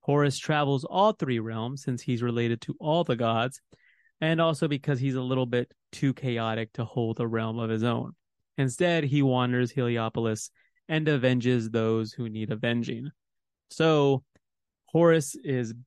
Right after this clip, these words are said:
basically Batman, <laughs> it seems like, which, you know what, I'm here for.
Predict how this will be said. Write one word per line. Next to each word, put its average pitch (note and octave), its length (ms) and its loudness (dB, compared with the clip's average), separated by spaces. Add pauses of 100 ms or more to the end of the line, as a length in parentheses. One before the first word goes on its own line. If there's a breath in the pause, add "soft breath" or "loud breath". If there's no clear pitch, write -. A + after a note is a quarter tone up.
basically C3 540 2
Batman, A#2 520 -4
<laughs> - 20 -8
it C3+ 100 2
seems B2+ 440 0
like, B2 200 -2
which, - 280 -6 (540)
you B2+ 80 -6
know C3+ 80 0
what, D#3 160 0
I'm C#3+ 140 -4
here D3+ 180 -2
for. C3 320 -10